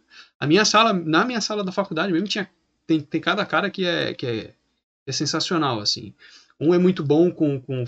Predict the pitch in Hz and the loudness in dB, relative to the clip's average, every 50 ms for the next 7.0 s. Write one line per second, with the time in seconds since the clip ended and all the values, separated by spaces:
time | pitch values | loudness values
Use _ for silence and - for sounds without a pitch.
0 | - - - - 131 123 143 147 139 123 - - 147 147 175 208 214 196 - - | -6 0 2 2 4 4 2 0 0 -2 -4 -2 0 0 0 0 -2 -2 -2 -2
1 | 147 147 156 151 147 143 143 143 143 - 135 120 - 135 139 165 180 202 190 - | -2 0 4 4 6 6 6 2 -2 -4 -8 -8 -4 -2 0 2 2 2 0 0
2 | 202 196 196 190 185 - - - _ - 160 165 170 180 170 165 160 165 151 160 | 0 0 0 0 -2 -6 -14 -8 _ 2 2 4 4 4 4 4 6 4 4 4
3 | 165 165 151 151 147 156 151 147 160 - - - 151 151 170 185 190 196 196 196 | 2 2 0 0 0 0 2 4 2 2 2 0 -2 0 0 2 2 2 2 2
4 | 196 196 180 165 143 139 143 165 180 175 175 160 151 143 139 160 151 139 131 147 | 0 0 -2 -4 -4 -2 0 0 0 0 -2 -6 -8 -4 -2 0 0 0 2 2
5 | 151 165 151 151 147 - 156 160 160 151 147 - - 143 135 143 156 170 - 165 | 2 2 0 -2 -2 -2 0 0 0 -2 -4 -6 -6 -4 0 0 0 2 2 0
6 | 147 143 151 151 - 143 143 139 131 143 131 127 135 127 131 123 127 151 175 180 | 0 0 0 0 0 0 -2 -2 -2 -4 -4 -4 -4 -4 -4 -2 -2 -2 -2 -4